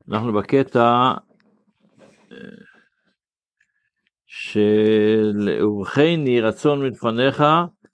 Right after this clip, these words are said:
השם אלוקינו ואלוקי אבותינו, שנשמור חוקיך בעולם הזה, ונזכה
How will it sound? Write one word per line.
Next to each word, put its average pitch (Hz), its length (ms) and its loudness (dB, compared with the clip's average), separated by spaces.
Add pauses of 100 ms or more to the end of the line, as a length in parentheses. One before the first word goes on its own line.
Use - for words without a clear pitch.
(180)
השם 139 300 -2
אלוקינו 135 280 0
ואלוקי 120 260 0
אבותינו, 127 420 0
שנשמור 123 500 -2
חוקיך 113 320 -4
בעולם 110 280 0
הזה, 123 480 2
ונזכה 104 440 -2